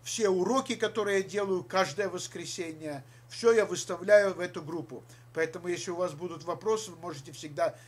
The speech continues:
зайти в группу и поинтересоваться, и посмотреть на эту информацию. В принципе,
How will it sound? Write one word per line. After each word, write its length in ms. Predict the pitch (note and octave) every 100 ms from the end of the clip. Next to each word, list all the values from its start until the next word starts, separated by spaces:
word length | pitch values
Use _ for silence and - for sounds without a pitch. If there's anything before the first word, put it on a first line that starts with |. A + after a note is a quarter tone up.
| -
зайти 360 | - D#3+ D3+ E3+
в 80 | C#3
группу 340 | F#3 A3+ F3
и 60 | D#3
поинтересоваться, 1120 | E3+ E3 D3 D#3 D#3 - E3 D#3 C3+ - D3 - - D3+
и 80 |
посмотреть 560 | C#3+ D3+ F3 C#3 F#3+ F3+
на 60 | E3+
эту 200 | E3 D#3+
информацию. 580 | C#3 E3 D#3+ C#3 C#3
В 40 | A#2+
принципе, 540 | F3+ F#3+ - - E3